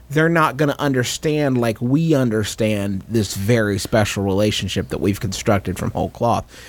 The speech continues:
They're not gonna see Celine and Lunchy <laughs> the way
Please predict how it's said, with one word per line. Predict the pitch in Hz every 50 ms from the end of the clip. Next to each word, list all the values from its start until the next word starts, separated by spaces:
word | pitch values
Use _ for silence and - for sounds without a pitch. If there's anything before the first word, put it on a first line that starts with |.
| - - -
They're | - 123 143 147 151 156 156
not | 151 147 143 104 -
gonna | 120 135 120 113 104
see | - - - - 165 175 170 156 143 127
Celine | 110 - - - 135 135 131 127 123 120 117 120 117 110 107 - - - - - _ -
and | - 123 123 123 113 113 117 - - _ _ -
Lunchy | - 131 127 131 131 135 135 - - 123 110 104 107 - -
<laughs> | -
the | - - - 139 - - - 220
way | 180 139